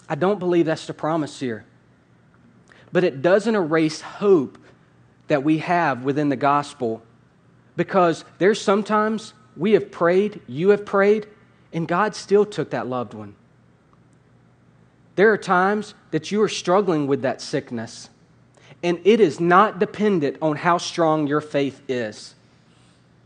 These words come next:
It is all about bringing the glory of God.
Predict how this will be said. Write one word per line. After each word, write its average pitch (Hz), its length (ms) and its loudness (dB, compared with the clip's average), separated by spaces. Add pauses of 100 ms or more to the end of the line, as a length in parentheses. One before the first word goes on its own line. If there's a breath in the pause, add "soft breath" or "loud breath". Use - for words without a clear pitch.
(840 soft breath)
It 175 160 4
is 165 160 -2 (100)
all 185 360 4
about 170 320 0
bringing 139 580 -2 (200)
the 143 80 -4
glory 135 380 0
of 120 120 -2
God. 113 380 -4